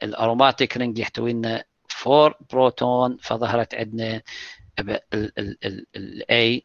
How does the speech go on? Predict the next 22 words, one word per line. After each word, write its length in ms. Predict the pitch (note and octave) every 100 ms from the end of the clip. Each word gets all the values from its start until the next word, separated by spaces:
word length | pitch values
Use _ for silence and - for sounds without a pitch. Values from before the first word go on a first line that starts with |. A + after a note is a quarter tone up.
| _
فور 500 | - - A2 G#2+ G#2+ _ -
بروتون. 400 | - C3+ - D#3 - - _ - - - - - - - _ _ _ _ _ _ _ _ _ _ _ _ - - - - - _
ال-، 480 | B2 B2 C3 B2+ B2 -
الانفورميشن 840 | C3 C#3+ B2 C#3 C#3 G#3 A3+ G3+
الاخرى 580 | E3 - E3+ - A2+ G2+ - -
اللي 220 | A2+ A#2+
ممكن 300 | F3+ - D3
نحصل 560 | C#3 A#2+ E3+ - B2+ G#2+
عليها 420 | C#3 C3 G#2 G#2+
من 100 | A2
السبيكترم 720 | G2+ - - D#3+ - B2 -
اوف 200 | A2+ G#2
ان 180 | D#3 D#3
ام 200 | D3+ D3
ار 260 | D3 C#3+ A#2+
هو 240 | C3+ C3+
المالتيبلسيتي، 960 | B2 A2+ - A#2 - C3+ C#3+ - C#3+ - _ _ _ _
وايضا 340 | A#2+ B2 A#2+
يسمى 680 | A#2+ A2+ - C3 B2 B2 B2 - - - - - _
بالسبين 540 | A#2 G#2 - - D#3 C#3
سبين 360 | - - C#3
كابلينج 600 | B2+ C#3+ C#3 C3+ C3+ C3+